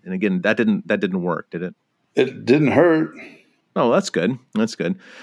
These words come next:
Speaker 1: Um, but the insect part, I, I, w-, I, now why? That's so odd. What would be true?
Speaker 2: They said it, it could be. They said it could be, uh, either, like, it could have some kind of pain relief in it, possibly, like some chemical that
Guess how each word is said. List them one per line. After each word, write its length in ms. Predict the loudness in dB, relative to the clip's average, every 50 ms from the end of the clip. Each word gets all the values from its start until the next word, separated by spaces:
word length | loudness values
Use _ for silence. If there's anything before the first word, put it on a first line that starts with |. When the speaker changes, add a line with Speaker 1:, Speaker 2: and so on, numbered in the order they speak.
| -20 -10 -2
Speaker 1:
Um, 400 | 0 2 4 4 4 2 0 0 0
but 140 | 0 0 2
the 140 | 2 4 4
insect 520 | 4 4 4 2 2 2 0 -2 -4 -2
part, 340 | 0 0 0 0 -2 -6 -12 -18 -20 -20 -16 -4 0
I, 140 | 2 2 2
I, 80 | 2 0
w-, 240 | -2 -4 -6 -6 -6 -8
I, 260 | -8 -8 -8 -10 -14 -16 -18 -18 -18 -18 -14 -10 -8
now 180 | -6 -4 -4
why? 300 | -4 -4 -4 -4 -6 -6 -6
That's 260 | -6 -8 -8 -8 -10 -14
so 300 | -12 -8 -4 -4 -4 -2
odd. 300 | 0 0 0 0 0 0
What 180 | -2 -2 -2 0
would 120 | -2 -2
be 140 | -2 -4 0
true? 160 | 2 2 4
Speaker 2:
They 20 | 4
said 180 | 6 6 4
it, 120 | 4 2 0
it 120 | -2 0
could 160 | 2 4 4 6
be. 220 | 4 4 4 2
They 200 | 2 2 2 4
said 160 | 4 4 4
it 80 | 4 4
could 140 | 4 4 4
be, 200 | 4 6 6 6
uh, 200 | 6 4 4 2
either, 420 | 2 4 4 4 4 2 -2 -6 -4 0
like, 200 | 0 0 0 -2
it 60 | -6
could 120 | -2 2 4
have 160 | 4 4 4
some 140 | 2 0 2
kind 180 | 4 4 4
of 180 | 4 4 2 -2 -8 -20 _ _ _ -16 -4
pain 240 | 2 4 4 4 4
relief 300 | 4 4 2 2 2 2
in 100 | 0 0
it, 80 | 0 2
possibly, 360 | 2 2 2 2 2 2 2
like 100 | 2 2
some 180 | 2 0 0 0
chemical 480 | 0 0 2 0 2 2 2 2 2
that 260 | 0 -2 -4 -6 -8